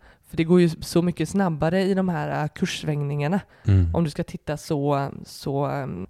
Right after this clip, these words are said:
Speaker 1: på så kort tid.
Speaker 2: Ja.
Speaker 1: Så du behöver ju vara med när den faktiskt går upp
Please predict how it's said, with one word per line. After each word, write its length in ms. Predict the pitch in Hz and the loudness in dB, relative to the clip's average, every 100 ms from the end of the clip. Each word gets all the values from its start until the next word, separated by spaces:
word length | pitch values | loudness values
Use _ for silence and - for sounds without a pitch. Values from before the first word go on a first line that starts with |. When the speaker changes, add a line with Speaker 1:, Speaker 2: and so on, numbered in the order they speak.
| _ | _
Speaker 1:
på 140 | - 170 | -4 -2
så 140 | 151 | -2
kort 280 | - 165 - | 0 0 2
tid. 420 | 247 208 - 185 - | 0 0 0 -2 0
Speaker 2:
Ja. 100 | 156 147 110 | 0 0 -4
Speaker 1:
Så 140 | - | 0
du 60 | 165 | 2
behöver 440 | 170 170 139 139 | 4 4 2 6
ju 80 | 196 | 6
vara 140 | 208 | 6
med 320 | 202 165 151 147 | 4 4 0 0
när 260 | 147 147 | -2 -2
den 120 | 147 | -4
faktiskt 560 | 151 151 - 147 - - - _ | -6 -10 -8 -10 -10 -18 -20 _
går 180 | 160 151 | -2 0
upp 300 | 156 - | -2 -4